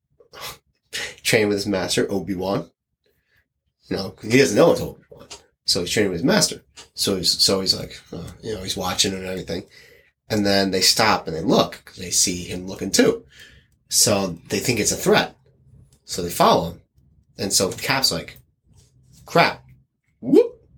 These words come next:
Pulls the lever down, goes. But then he started, then they start following him. So then they lead him to the Guardians, you know, where the Gal-, Guardians of the Galaxy, where they at, where the Guardians are at.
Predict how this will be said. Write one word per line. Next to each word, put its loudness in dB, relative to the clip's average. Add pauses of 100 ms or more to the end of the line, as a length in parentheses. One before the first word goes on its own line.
(120)
Pulls 0
the 2
lever 4
down, 2 (320)
goes. 2 (200)
But -12
then 0
he -4
started, -4
then -4
they 2
start 0
following -18
him. -20 (580)
So -4
then 2
they 6
lead 6
him 6
to -2
the -4
Guardians, 2 (120)
you -8
know, -4
where -8
the -12
Gal-, 2
Guardians -4
of -10
the 0
Galaxy, 0
where -12
they -10
at, -10 (360)
where -6
the 0
Guardians 2
are -8
at. -12